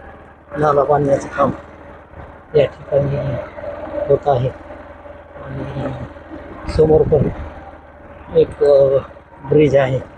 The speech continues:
या ब्रिजच्या दिशेने आपण जात आहोत. हे अशा प्रकारे या ठिकाणी बघू शकतात, साईडला दोन साईडने नाला बांधलेला आहे आणि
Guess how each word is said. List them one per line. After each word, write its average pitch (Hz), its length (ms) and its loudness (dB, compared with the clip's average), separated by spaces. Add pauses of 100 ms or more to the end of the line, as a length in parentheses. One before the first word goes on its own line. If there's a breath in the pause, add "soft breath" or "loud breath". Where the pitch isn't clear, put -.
(760)
या 127 260 -2 (120)
ब्रिजच्या 135 400 0 (880)
दिशेने 127 380 -4
आपण 127 380 -4
जात 131 280 0
आहोत. 123 320 -6 (2000)
हे 135 320 4
अशा 127 340 0
प्रकारे 143 420 0 (840)
या 131 320 4 (100)
ठिकाणी - 340 -2 (920)
बघू 139 180 6
शकतात, 139 360 -2
साईडला 131 500 2
दोन 135 260 4 (580)
साईडने 131 480 2
नाला 131 300 0
बांधलेला 127 560 0
आहे 123 240 2
आणि 123 400 -8